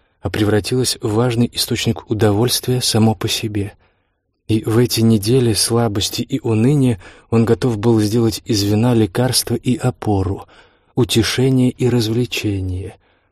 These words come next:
лучшего своего друга и мало-помалу все, все больше опускаясь.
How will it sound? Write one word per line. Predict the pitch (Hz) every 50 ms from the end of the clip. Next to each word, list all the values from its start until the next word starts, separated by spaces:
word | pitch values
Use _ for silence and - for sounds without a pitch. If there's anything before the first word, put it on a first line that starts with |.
| _ _ _ _
лучшего | - 104 110 120 120 - - - 117 117 117
своего | 110 - - 117 113 104 110
друга | 110 101 95 113 117 123 123 117 107 117
и | 117 - - 117
мало-помалу | 104 107 110 110 110 101 - 107 107 110 113 110 110 101 - - - - _ _ _ _ _ _ _ _ _ _ _ _
все, | - - - - 117 110 110 104 95 87 - - - _ _ _ _ _ _ _ _ _ _ _ _ _ _ _ _ _ _ _ _ _ _
все | _ - - - 113
больше | 104 110 120 110 - - - 117 -
опускаясь. | - - - - 120 - - - - 107 95 92 87 85 - - -